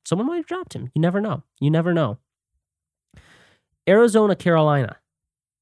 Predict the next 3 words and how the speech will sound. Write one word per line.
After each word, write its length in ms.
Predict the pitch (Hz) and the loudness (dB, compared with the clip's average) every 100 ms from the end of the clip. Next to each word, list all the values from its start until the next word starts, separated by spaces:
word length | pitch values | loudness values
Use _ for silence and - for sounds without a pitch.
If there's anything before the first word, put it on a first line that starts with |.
| _ _ _ _ _ _ _ _ _ | _ _ _ _ _ _ _ _ _
Two 540 | - 196 208 202 170 _ _ | 0 2 2 -2 -8 _ _
disappointing 840 | - 160 160 156 160 147 117 113 - _ _ - | -6 -4 -4 -4 -2 0 -2 -6 -16 _ _ -4
quarterbacks. 800 | 147 127 104 - - - - | -2 0 -4 -10 -16 -20 -20